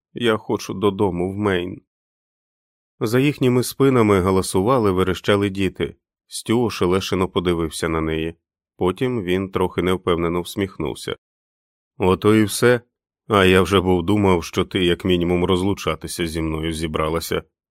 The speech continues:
Хоч над нами, як то кажуть, таїнства вінчання не проводили".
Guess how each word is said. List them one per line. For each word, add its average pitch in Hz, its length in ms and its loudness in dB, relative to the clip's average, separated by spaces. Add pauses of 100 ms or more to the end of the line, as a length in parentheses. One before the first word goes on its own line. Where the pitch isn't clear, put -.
(160)
Хоч - 420 -2
над 95 200 2
нами, 98 500 4
як 92 220 0
то 98 120 0
кажуть, 92 360 0
таїнства 92 500 0
вінчання 87 580 2
не 90 160 0
проводили". 78 720 -4